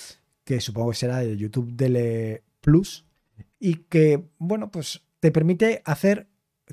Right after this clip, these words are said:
o te permite descargar vídeos de YouTube. Pero no solamente te permite descargar vídeos de YouTube, sino que te permite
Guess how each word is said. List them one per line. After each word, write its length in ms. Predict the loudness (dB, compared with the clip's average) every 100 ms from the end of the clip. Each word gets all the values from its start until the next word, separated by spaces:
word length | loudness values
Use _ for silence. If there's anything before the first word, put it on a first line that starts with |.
| -6
o 120 | 0
te 120 | 2 4
permite 320 | 4 4 2
descargar 440 | 2 0 2 0
vídeos 320 | 2 2 4 4
de 120 | 2
YouTube. 320 | 2 0 0 _ _
Pero 440 | 4 6 4 -2 -4
no 200 | 2 2
solamente 380 | 2 0 -2 -2
te 100 | 0
permite 320 | 2 2 2
descargar 440 | 0 -2 -2 -2
vídeos 260 | 0 0 0
de 100 | 0
YouTube, 300 | 2 0 0 -16 -20 -10
sino 240 | 2 2
que 100 | 2
te 320 | 0 -2 -2 _
permite 580 | 0 2 2 0 -2 -4